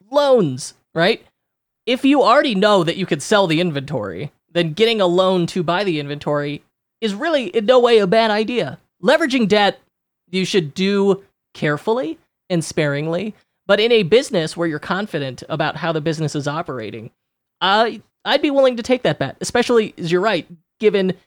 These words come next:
the current low interest rates. And Shopify Capital is one option, but, like, PayPal Capital will give it to you. But ultimately, like, these third-party internet lenders,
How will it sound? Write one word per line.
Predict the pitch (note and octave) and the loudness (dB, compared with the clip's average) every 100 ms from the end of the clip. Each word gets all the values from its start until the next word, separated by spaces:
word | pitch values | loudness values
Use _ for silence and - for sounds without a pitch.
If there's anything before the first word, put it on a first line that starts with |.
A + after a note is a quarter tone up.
| _ | _
the | E3+ | -8
current | E3+ F#3 F3 - | -4 0 0 0
low | D#3+ D#3+ D3+ - | 0 2 0 -2
interest | D#3+ D3 C3 | -6 -6 -6
rates. | A2+ - - _ _ _ _ _ - | -8 -12 -18 _ _ _ _ _ -2
And | F3+ F#3 F3 | 2 2 0
Shopify | - A3 G#3 F#3+ | -2 0 0 -2
Capital | E3+ A#3 A3+ G3 | 0 0 0 -2
is | D#3+ | -2
one | F3 G3+ | 0 0
option, | G3 G3 G#3+ G#3 G3 _ _ _ | 0 -2 -2 -2 -4 _ _ _
but, | E3 D3 - | -2 -2 -4
like, | D3+ - | -8 -6
PayPal | - F#3+ A3 G#3+ G#3 - | -2 0 2 2 0 0
Capital | A#3 F#3+ F#3 | 0 0 0
will | F#3 | 0
give | F3+ | 0
it | F3+ | -2
to | G3+ | -2
you. | F#3 F#3 F#3 _ _ | 0 0 -2 _ _
But | G#3 A3 | -2 2
ultimately, | A#3 C4+ C4 B3 F#3+ F3+ | 2 2 2 2 2 0
like, | D#3+ D#3 | 0 -2
these | F3 D#3 | -4 -4
third-party | B3 C4 - B3+ F3+ | -4 -4 -2 -2 0
internet | F3 F3+ C#3+ - | -2 -4 -4 -6
lenders, | D3 D3 D3 - | -6 -6 -6 -10